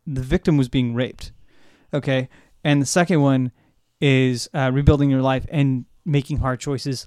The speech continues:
like an abortion. And, um, at the end of the day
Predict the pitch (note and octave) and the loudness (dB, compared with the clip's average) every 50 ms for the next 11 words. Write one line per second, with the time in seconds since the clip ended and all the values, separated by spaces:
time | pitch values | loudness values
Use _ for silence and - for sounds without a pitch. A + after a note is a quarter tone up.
0 | _ - C3+ C3 C3 - - - - - _ _ _ - B2+ B2 A#2 C#3 D3+ C#3+ | _ -10 -10 -8 -10 -10 -14 -20 -20 -20 _ _ _ -6 -4 -4 -2 -2 -4 -4
1 | - - - - - - _ _ - - - - _ _ _ _ _ _ _ _ | -6 -10 -14 -18 -20 -20 _ _ -20 -20 -20 -20 _ _ _ _ _ _ _ _
2 | - - - _ _ _ _ - - C#3+ C#3+ C#3 C3+ C3 C3 B2+ B2+ B2 A2 - | -20 -20 -20 _ _ _ _ -4 0 2 2 4 4 2 2 0 0 -4 -6 -10
3 | _ _ _ _ _ _ _ _ _ - - C#3 C3+ C3 B2+ B2+ B2 A#2+ A#2+ A#2 | _ _ _ _ _ _ _ _ _ -10 -6 -4 -2 -2 -2 -4 -4 -6 -8 -10
4 | G#2 B2 C3+ _ _ _ _ _ _ _ _ _ _ _ _ _ _ _ _ _ | -12 -14 -16 _ _ _ _ _ _ _ _ _ _ _ _ _ _ _ _ _
5 | _ _ _ _ _ _ - - - _ _ _ - - D3 B2 D3 D3 C3+ B2+ | _ _ _ _ _ _ -20 -20 -20 _ _ _ -8 -6 -4 -2 0 0 0 0
6 | B2+ B2+ C3+ C#3+ D#3 D#3 C#3 C3 C3 B2+ A2+ | -2 0 2 2 2 4 2 0 -2 -4 -8